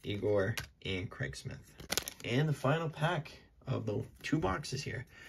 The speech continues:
Let's try and end off with a bang. That would be nice. Uh, we had a Kevin Hayes,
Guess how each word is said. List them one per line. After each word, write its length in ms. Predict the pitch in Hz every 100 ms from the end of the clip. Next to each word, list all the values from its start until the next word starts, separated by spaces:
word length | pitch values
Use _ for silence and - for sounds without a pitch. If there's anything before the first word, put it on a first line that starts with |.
| - -
Let's 120 | -
try 160 | - 147
and 120 | 165
end 140 | 156 151
off 200 | 147 -
with 140 | 123
a 40 |
bang. 380 | - - 110 92
That 80 | 98
would 80 | 107
be 100 | 98
nice. 400 | 92 131 - - -
Uh, 280 | - 92 82
we 80 | 80
had 100 | 143
a 40 | 131
Kevin 280 | - 113 - -
Hayes, 420 | 147 156 151